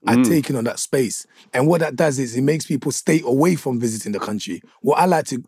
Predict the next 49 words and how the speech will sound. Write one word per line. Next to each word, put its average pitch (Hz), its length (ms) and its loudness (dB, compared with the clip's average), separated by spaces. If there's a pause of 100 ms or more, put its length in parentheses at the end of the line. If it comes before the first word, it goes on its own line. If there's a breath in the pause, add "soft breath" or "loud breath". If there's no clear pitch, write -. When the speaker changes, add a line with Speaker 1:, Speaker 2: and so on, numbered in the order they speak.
Speaker 1:
do 120 180 0
and 110 120 0
go, 113 140 2
"All - 120 2
right, 190 120 2
yeah, 208 260 2
that 180 120 -2
is 185 140 0
happening," 143 420 -2 (100)
Speaker 2:
Mm. 175 220 0
Speaker 1:
in 180 100 2
the, 139 80 0 (120)
especially - 400 0
in 147 60 0
the - 160 -6
eastern 175 280 2
part 123 200 -4
of - 80 -6
Congo, 120 240 -2
but - 140 -4
it 156 120 0
is 147 140 0
so 190 220 2
big. 143 340 0 (260 loud breath)
It's - 180 -2
like, 135 300 0 (300 loud breath)
if - 180 2
you're 214 180 4
in 175 120 2
London 156 320 2
and 120 80 -4
something 143 260 -4
is 120 80 -4
happening 127 300 0
in 113 80 2
Germany, 120 420 0
you'll 135 220 -2
be 185 100 2
like, 202 140 2
Speaker 2:
Mm. 240 60 2
Speaker 1:
"Yeah, 240 40 4
it's, 202 240 -2
you 202 80 2
know, 180 100 4
we 165 120 2
need 170 100 0
to 151 100 -6
figure 123 280 -2
that 101 100 -4